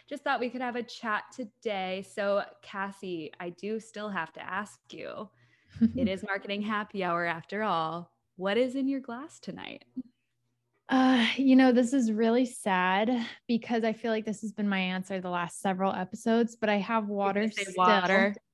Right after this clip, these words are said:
Speaker 2: Yes,
Speaker 1: <laughs>
Speaker 2: which is really sad because I feel like the last few seasons, it's been so fun. I've had a different type of wine or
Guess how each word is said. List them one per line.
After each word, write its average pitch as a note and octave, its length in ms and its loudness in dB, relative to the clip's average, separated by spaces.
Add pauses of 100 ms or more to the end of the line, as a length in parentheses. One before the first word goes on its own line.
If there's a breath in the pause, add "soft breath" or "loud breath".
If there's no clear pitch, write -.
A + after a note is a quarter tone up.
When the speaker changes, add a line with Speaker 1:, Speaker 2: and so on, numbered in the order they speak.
Speaker 2:
Yes, G#3+ 800 2 (140)
Speaker 1:
<laughs> C#4 140 2
Speaker 2:
which C4 180 4
is C#4+ 180 6
really D4+ 360 4
sad A#3 400 2
because A3+ 320 -6
I A3 160 0
feel B3+ 240 -4
like B3+ 180 -4
the B3 80 -4
last G#3+ 420 -2
few A#3 120 0
seasons, A#3+ 560 0
it's A3 180 -4
been A#3 180 2
so A3+ 220 -2
fun. C#4 240 -2
I've A#3+ 140 2
had G#3 160 -2
a F#3 60 -2
different F#3+ 360 -8
type F#3+ 220 -6
of G3 180 -8
wine B3 840 6
or G3 600 0